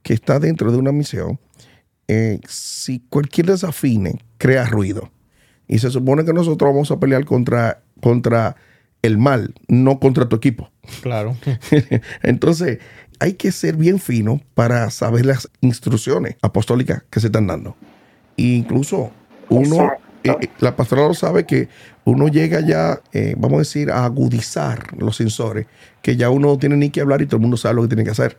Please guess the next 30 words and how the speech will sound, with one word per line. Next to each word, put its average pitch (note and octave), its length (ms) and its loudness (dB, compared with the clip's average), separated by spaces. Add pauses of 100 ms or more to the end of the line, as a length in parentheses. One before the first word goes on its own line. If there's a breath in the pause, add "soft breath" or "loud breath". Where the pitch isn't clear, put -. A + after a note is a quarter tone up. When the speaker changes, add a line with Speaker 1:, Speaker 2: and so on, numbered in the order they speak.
(120)
Speaker 2:
Ujú. C3 420 -4 (340)
Speaker 1:
Eso A2 200 2
es C#3+ 40 0
lo E3+ 80 -2
que C#3+ 80 0
hace C3+ 240 0
ya B2+ 100 0
la B2 120 0
experiencia. C#3+ 580 0
Speaker 3:
Correcto. - 640 -4 (100)
Speaker 1:
Y - 140 -2
por A#2+ 180 0
eso, B2 160 -2
por C3 60 0
ejemplo, C#3 220 2
muchos C3+ 260 0
de D#3 40 2
los D#3+ 80 0
pastores, D#3 380 0
uno B2 140 0
se - 100 -2
los C3 80 2
lleva B2 140 2
a - 20 0
diferentes B2+ 360 0
misiones C#3 400 -2 (420 soft breath)
como A2 360 2 (120)
entrenamiento. A2+ 720 0 (140)
Esa, G3 340 -2
especialmente D4+ 760 -2